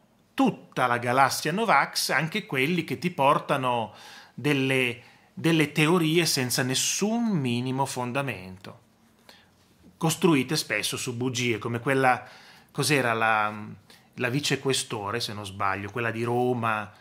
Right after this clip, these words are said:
che è andata in una trasmissione televisiva a dire: "Hanno rimosso da internet un articolo che diceva le cose giuste, il sistema lo ha rimosso per nascondere." E il conduttore dice: "Scusi,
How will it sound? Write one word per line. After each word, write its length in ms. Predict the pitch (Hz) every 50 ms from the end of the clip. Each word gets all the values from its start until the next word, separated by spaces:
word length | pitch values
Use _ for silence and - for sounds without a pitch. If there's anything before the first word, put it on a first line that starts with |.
| - - - _ _
che 120 | - -
è 20 |
andata 260 | 135 131 151 156 - 139
in 60 | 123
una 160 | 123 123 123
trasmissione 500 | - - 127 117 131 127 123 - 151 135
televisiva 680 | 113 139 123 127 123 131 139 117 107 127 139 143 123 113
a 40 |
dire: 480 | 107 117 123 123 120 117 117 113 104 101 - - - - - -
"Hanno 320 | 123 151 156 151 143 135
rimosso 560 | 135 135 127 123 131 151 156 - - - 151
da 140 | 135 127 127
internet 880 | 123 127 143 156 156 151 143 127 - 135 127 123 120 123 123 120 117 -
un 100 | 135 139
articolo 640 | 131 123 120 117 - - 175 175 170 - 156 135 135
che 140 | 131 135 127
diceva 420 | 123 131 - - 151 156 147 143
le 140 | 131 131 127
cose 400 | 127 - 147 156 131 143 135 120
giuste, 760 | 107 135 151 175 180 170 - - - - 156 143 139 131 123 - - - - - -
il 220 | 143 156 156 143
sistema 880 | - - - 165 160 - - - - - 147 151 185 185 165 151 147 147
lo 160 | 147 143 139
ha 60 | 143
rimosso 760 | 147 143 143 135 135 143 185 196 175 - - - - - 156 147
per 220 | - 156 147 143
nascondere." 1040 | 143 147 143 - - - - 160 175 175 175 165 160 147 143 135 135 131 127 123 - - - _ _ - _ _
E 80 | - 156
il 120 | 151 -
conduttore 480 | - 170 160 156 160 156 - 208 196 165
dice: 260 | 147 139 135 - 135
"Scusi, 640 | 127 - - - 156 143 123 110 117 120 117 117 117